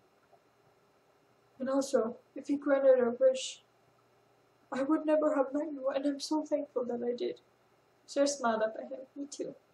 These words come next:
I don't know what I'd do without a big brother to look after me." Caleb and John came out of the room to talk to Sarah and Felix. "Hey,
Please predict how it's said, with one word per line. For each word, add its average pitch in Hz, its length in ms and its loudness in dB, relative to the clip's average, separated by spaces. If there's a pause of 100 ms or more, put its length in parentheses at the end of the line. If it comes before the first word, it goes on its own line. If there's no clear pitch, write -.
(580)
I 269 80 2
don't 277 160 2
know 269 100 0
what 254 160 4
I'd 254 140 0
do 254 80 -8
without 240 340 -6
a 240 40 -6
big - 260 -10
brother 240 260 -2
to 254 200 -10
look 226 200 -10
after - 320 -6
me." 285 180 -14 (1700)
Caleb 302 320 4
and 302 100 2
John 226 260 0
came 262 200 0
out 247 140 0
of 247 60 -4
the 262 100 -2
room 233 280 -6
to 262 120 -14
talk 226 340 -2 (1000)
to - 100 -10
Sarah 233 300 2
and 226 80 -12
Felix. - 500 -6 (1300)
"Hey, - 280 0